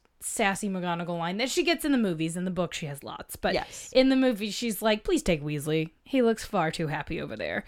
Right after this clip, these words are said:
Speaker 1: So they go off to potions together. And that's just a very teacher response.
Speaker 2: It
Speaker 1: And I
Speaker 2: is
Speaker 1: love
Speaker 2: very,
Speaker 1: it.
Speaker 2: I love it.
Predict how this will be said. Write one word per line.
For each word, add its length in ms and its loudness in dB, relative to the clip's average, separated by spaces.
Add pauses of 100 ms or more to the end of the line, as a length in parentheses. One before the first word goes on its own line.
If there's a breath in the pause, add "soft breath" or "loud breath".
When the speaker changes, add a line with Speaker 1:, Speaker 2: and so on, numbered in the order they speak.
(340 loud breath)
Speaker 1:
So 240 2
they 160 4
go 220 4
off 480 2 (800)
to 480 2 (260)
potions 480 -4
together. 480 -2
And 160 0
that's 200 0
just 220 -2
a 60 4
very 320 2
teacher 340 -2
response. 800 -6
Speaker 2:
It 60 2
Speaker 1:
And 100 8
I 60 6
Speaker 2:
is 60 2
Speaker 1:
love 300 4
Speaker 2:
very, 300 2
Speaker 1:
it. 140 -2
Speaker 2:
I 120 -4
love 220 0
it. 240 0